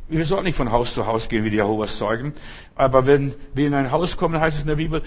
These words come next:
und die Leute nehmen uns an, dann sagst du, „Friede sei mit diesem Hause“, und dann fühl dich wohl und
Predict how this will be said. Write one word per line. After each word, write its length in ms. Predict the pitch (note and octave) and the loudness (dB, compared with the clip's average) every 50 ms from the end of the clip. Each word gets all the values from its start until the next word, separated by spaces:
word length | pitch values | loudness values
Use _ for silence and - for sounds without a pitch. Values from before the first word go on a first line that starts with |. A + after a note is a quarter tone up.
| - - - | -8 -12 -8
und 100 | - C#3+ | -4 0
die 60 | C#3 | 2
Leute 260 | D3 D3 D3+ D3 D3+ | 4 4 4 4 2
nehmen 200 | D3 D3 D3 C3+ | 0 0 0 0
uns 180 | C#3 C#3 C3 C3 | -2 -2 -2 -2
an, 180 | C#3+ D#3+ F3 F3 | -2 -2 0 0
dann 120 | E3+ D#3 | -2 0
sagst 460 | C#3 D3 C#3 C3+ C3 - - - - | 2 2 2 0 -2 -6 -8 -4 -2
du, 160 | D3 C3+ C#3 - - | -2 -2 -2 -4 -8
„Friede 320 | - - - C#3+ F#3+ F3+ E3+ | -8 -2 0 2 2 2 2
sei 160 | - E3+ D#3 | 2 2 2
mit 140 | D#3 C#3+ C3 | 2 2 2
diesem 260 | C#3 B2 A#2+ B2 A#2 | 0 0 -2 -2 -2
Hause“, 360 | D3 F3+ F#3 F#3+ D#3+ F#3 F3 - - - - - - | 0 0 2 2 2 0 -2 -2 -4 -10 -12 -8 -4
und 140 | - G3 F#3+ | -2 0 2
dann 160 | F3+ E3 D3 | 2 2 0
fühl 260 | - - C3+ B2+ B2+ | 0 -2 0 0 0
dich 160 | C3 D#3 C#3 | 0 0 0
wohl 220 | D#3 F3+ F#3+ G3 E3+ | 0 0 2 2 2
und 140 | C#3 B2 | 0 -2